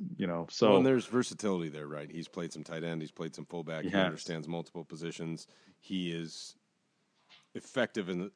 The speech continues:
Speaker 2: enough as a receiver out of both spots to be at least a, a viable option, right?
Speaker 1: Yeah.
Speaker 2: And so, so like you say, a professional guy, seems like a super great locker room guy. That's the guy that Baker
Speaker 1: Yeah.
Speaker 2: had that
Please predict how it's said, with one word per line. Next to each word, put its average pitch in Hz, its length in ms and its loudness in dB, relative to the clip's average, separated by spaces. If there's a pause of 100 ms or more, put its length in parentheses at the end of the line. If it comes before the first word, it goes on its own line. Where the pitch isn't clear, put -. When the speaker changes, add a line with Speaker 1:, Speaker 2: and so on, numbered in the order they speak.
Speaker 2:
enough 92 440 0
as 80 140 -6
a 82 40 -10
receiver 87 460 -6
out 82 100 -2
of 78 80 -10
both 82 160 -8
spots 87 400 -6 (680)
to 113 100 -12
be 90 380 -8 (260)
at 82 140 -10
least 85 260 -10
a, 76 320 -8 (420)
a 92 80 -8
viable 87 640 -2 (300)
option, 78 340 -6 (220)
right? 85 240 -6 (460)
Speaker 1:
Yeah. 101 280 8
Speaker 2:
And 82 80 4
so, 87 360 -4 (160)
so 92 340 -6 (220)
like 98 200 -2
you 92 80 -2
say, 87 180 -4
a 80 40 -8
professional 90 520 -4
guy, 82 320 -2 (360)
seems 135 560 6
like 92 160 0
a 78 60 -8
super - 460 -4
great 82 260 -2
locker 80 280 -4
room 87 200 -2
guy. 90 260 -6 (640)
That's 82 140 -6
the 98 100 -4
guy 90 160 4
that 82 120 0
Baker 90 320 2
Speaker 1:
Yeah. 85 80 2
Speaker 2:
had 85 140 2
that 82 260 -2